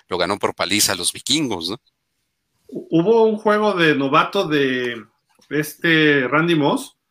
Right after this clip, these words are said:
Speaker 2: contra los Vaqueros en Thanksgiving, que
Speaker 1: Ujú, ujú.
Speaker 2: los acabó, los acabó, y digo, el Thanksgiving que viene la próxima semana, este, vale la pena recordarlo,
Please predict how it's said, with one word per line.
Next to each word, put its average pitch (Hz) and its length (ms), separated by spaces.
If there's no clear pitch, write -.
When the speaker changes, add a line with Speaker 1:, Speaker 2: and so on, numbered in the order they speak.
Speaker 2:
contra 123 1400
los - 720
Vaqueros 143 800
en 131 200
Thanksgiving, 156 600
que 131 640
Speaker 1:
Ujú, - 200
ujú. 143 120
Speaker 2:
los 143 160
acabó, 147 800
los 135 220
acabó, 147 560
y 131 120
digo, 175 280
el 139 100
Thanksgiving 175 460
que 143 120
viene 170 280
la 147 160
próxima 151 340
semana, 147 480
este, 113 300
vale 147 160
la 151 140
pena 151 180
recordarlo, 143 800